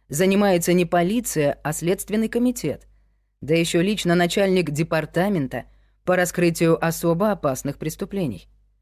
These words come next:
Что такого необычного в убийстве Степана?"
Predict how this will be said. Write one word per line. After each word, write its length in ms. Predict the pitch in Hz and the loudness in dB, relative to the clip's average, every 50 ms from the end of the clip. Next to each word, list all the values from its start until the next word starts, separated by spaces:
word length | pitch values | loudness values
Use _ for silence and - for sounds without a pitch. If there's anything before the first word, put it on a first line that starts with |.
| _ _ _ _ _ _ _ | _ _ _ _ _ _ _
Что 300 | - - - 190 220 226 | -14 -2 2 2 2 4
такого 380 | 185 165 - - 214 190 175 | 2 0 2 2 2 4 4
необычного 920 | 165 170 165 160 160 156 139 143 196 226 - - 160 139 120 127 123 - - - | 4 4 4 4 2 0 0 0 -2 -2 -2 -2 -2 -2 -2 -4 -6 -8 -10 -6
в 80 | 143 160 | -2 0
убийстве 460 | 170 156 143 143 139 127 - 127 143 | 0 2 2 0 -2 -2 -4 -6 -8
Степана?" 560 | 143 - 190 180 - 233 226 160 123 104 - | -6 -4 -6 -4 -2 -2 -2 -2 -4 -6 -8